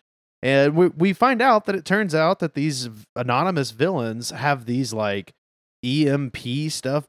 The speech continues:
built into them, uh, that actually allows him to communicate with them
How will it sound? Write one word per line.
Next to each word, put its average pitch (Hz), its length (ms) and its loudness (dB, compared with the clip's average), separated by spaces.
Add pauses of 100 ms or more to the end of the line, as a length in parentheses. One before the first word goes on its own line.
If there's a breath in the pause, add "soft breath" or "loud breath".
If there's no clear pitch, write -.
built 117 400 -2
into 135 360 -4
them, 226 400 -6
uh, 113 280 -2
that 123 300 2
actually 139 420 0
allows 120 440 2
him 143 120 -2
to 131 160 -4
communicate 180 580 -2
with 175 200 0
them 180 220 0